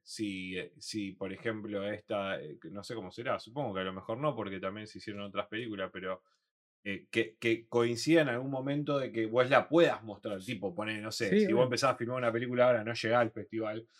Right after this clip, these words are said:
Speaker 1: pero llegá al del año que viene, ¿no?
Speaker 2: Sí, obvio.
Speaker 1: Siempre, siempre cumple como un recorrido para que en esos lugares esté y que, no sé, tal vez que ahora está terminada porque la, la del Último Hereje capaz que la vuelven a poner en el
Speaker 2: Ujú.
Speaker 1: festival en otra función, no sé. Digo, como que, mm,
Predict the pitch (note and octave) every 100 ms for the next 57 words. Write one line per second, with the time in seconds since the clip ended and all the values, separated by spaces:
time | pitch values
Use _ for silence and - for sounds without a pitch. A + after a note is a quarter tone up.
0 | _ _ G#2 - C3+ G3+ E3+ B2 C3 C3+
1 | A2+ A2 B2 A#2 G#2 B2 F#3 D#3 D#3+ D3
2 | - - D#3 C#3+ C3+ D#3 C3+ A2+ G#2+ G#2+
3 | A#2 A2+ A2 G2+ G#2+ G#2 B2+ C3 G#2+ G2+
4 | G2 G#2+ A#2+ - A2+ G#2+ G#2+ A#2 A2 G2+
5 | - B2 B2+ C#3+ _ _ _ _ G2 F2+
6 | F#2+ F#2 E2+ B2 B2 E3+ C3 A#2 C3+ D3+
7 | C#3 C#3+ D3+ - C#3+ C#3+ C#3+ B2 C3 D3+
8 | D3+ D3 A2+ A2 G2 G#2 G2+ F#2+ G#2 G2+
9 | G2+ F#2+ G2 G#2 B2 A#2 A#2+ A#2 C#3 G#2+
10 | G#2 A#2+ B2 G2 A2 C#3+ C3+ G#2 F#2+ G2+
11 | A#2+ B2+ B2 C#3 C#3 B2+ A#2 A#2+ - A2
12 | A#2+ A#2 A2 A2+ G#2 A#2+ A2 A2 A#2 -
13 | B2 - _ _ _ _ A2+ A2 G2 G2
14 | F#2+ F#2 F#2 F2+ F2 F2 E2+ F2 F3